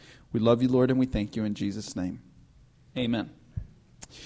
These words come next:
Sunday mornings, we as a church family have been, uh, journey-, journeying through the books, book of Acts, chapter by chapter,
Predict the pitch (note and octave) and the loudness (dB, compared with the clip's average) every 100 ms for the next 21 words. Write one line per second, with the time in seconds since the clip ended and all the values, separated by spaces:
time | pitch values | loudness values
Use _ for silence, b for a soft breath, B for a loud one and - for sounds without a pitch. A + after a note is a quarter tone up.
0 | B B3 - - A3+ A3 G3+ F3 F#3+ G#3 | B -20 -12 0 6 8 8 6 4 4
1 | G#3+ E3+ D#3 G3+ F#3+ D#3 D3 - F#3 F3+ | 2 2 2 4 4 4 -2 0 2 2
2 | F3+ - - F3 F3 F#3 G3 G3 F3+ D#3 | 0 -4 -6 -4 -2 0 2 2 4 4
3 | C#3+ C3+ D#3 D3 D3+ D3 B B - - | 4 2 2 2 0 -2 B B -2 2
4 | D#3 D3 G3+ G3+ G3 G3 G3 - D#3+ F#3 | 2 8 8 8 6 4 2 -2 4 6
5 | G#3 F#3+ D#3+ E3+ D#3+ E3+ C#3+ C#3 E3+ E3+ | 6 4 2 0 2 2 2 2 0 -2
6 | - E3+ D3+ F3+ D3 C3+ D3+ - - - | -8 -4 0 0 2 2 0 -2 -10 -12
7 | - _ - - F#3 D#3 F3 D3+ C#3 - | -18 _ -20 -2 2 2 2 2 0 2
8 | D#3 D3+ F3 E3 E3+ | 0 0 -2 -2 -4